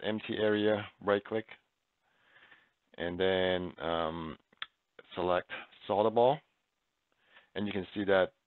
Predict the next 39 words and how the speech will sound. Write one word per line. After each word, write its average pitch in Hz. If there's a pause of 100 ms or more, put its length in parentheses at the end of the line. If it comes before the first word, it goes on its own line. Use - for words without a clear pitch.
(120)
this 95 (300)
kind 95
of 92
menu 92 (100)
shows 98
up 123 (640)
at 85
the 85
top 101
here, 107 (420)
and 92
then 95
a 90
ball 95
would, 95 (240)
would 90
be, 85
you 92
know, 82 (1080)
would 95
be -
brought 101
into 87
this 92 (160)
kind 87
of 85
a 82 (120)
default 82
location. - (1120)
And 98
in 98
this, 131 (440)
um, 90
area, 131
this 113
is 92
where 95
we 92
can 85